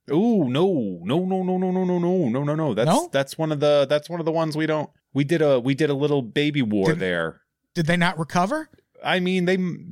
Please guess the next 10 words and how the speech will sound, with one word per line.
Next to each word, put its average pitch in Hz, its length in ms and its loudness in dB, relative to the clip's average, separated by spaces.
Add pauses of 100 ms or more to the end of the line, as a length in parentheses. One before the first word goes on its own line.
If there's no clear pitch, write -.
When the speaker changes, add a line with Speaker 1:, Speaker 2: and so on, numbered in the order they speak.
(140)
Speaker 1:
maybe 147 280 -2
Speaker 2:
Places 233 300 2
Speaker 1:
not. 220 80 2
Speaker 2:
normally 233 280 4
recover 220 400 2
so 208 220 2
well 208 360 2
when 143 160 4
we 135 140 4
invade. 117 560 0